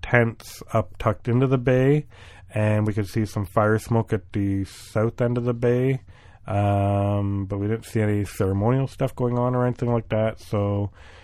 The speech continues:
we, uh, parked with the rest of the cars, put our boats in. Um,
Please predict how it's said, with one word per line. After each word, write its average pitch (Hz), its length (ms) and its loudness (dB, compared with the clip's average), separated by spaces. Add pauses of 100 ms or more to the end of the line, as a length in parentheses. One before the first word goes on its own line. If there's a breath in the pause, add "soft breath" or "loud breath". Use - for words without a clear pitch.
(240 soft breath)
we, 104 380 2
uh, 104 380 2 (260)
parked - 260 -8
with 113 120 -8
the 107 80 -2
rest 104 140 -4
of - 100 -12
the - 80 -4
cars, 123 440 4 (120)
put 107 100 0
our 104 100 0
boats 107 440 -2
in. 110 480 2 (160)
Um, 98 880 -2